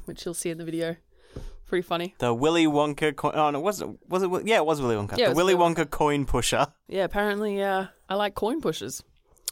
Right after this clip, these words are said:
Speaker 2: Yeah, gambling for children. You're all about it.
Speaker 1: <laughs>
Speaker 2: Win yourself a push pop. It only costs thirty dollars.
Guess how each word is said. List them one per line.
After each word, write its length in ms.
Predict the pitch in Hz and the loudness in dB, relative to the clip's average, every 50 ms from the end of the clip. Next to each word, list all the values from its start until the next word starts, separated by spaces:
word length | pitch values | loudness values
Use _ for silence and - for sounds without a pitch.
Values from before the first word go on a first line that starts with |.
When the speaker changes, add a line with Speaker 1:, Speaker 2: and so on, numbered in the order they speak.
| - - - | -10 -6 -2
Speaker 2:
Yeah, 140 | - 190 170 | 0 0 0
gambling 460 | 123 127 135 143 151 151 165 165 160 | 2 2 2 2 2 2 2 0 0
for 100 | - 160 | 0 0
children. 380 | - 160 175 196 156 120 113 113 | 0 2 2 2 2 2 0 2
You're 260 | 117 127 - 127 110 | 2 2 0 0 0
all 100 | 135 143 | -2 0
about 240 | 135 135 143 160 156 | 0 2 2 2 2
it. 120 | - - - | 0 -2 -4
Speaker 1:
<laughs> 40 | - | -2
Speaker 2:
Win 140 | 160 156 | -2 0
yourself 280 | 156 - - 160 151 139 | 0 0 0 0 0 0
a 40 | - | 2
push 220 | - 214 226 - | 0 0 2 2
pop. 220 | - 147 104 - 120 | 0 0 0 0 0
It 60 | 120 | 0
only 140 | 135 139 135 | 0 0 0
costs 200 | - 135 - - | -2 -2 -2 0
thirty 280 | - 165 160 156 151 139 | 2 2 2 2 2 2
dollars. 420 | 147 175 233 165 110 - - | 0 0 0 -2 -4 -4 -6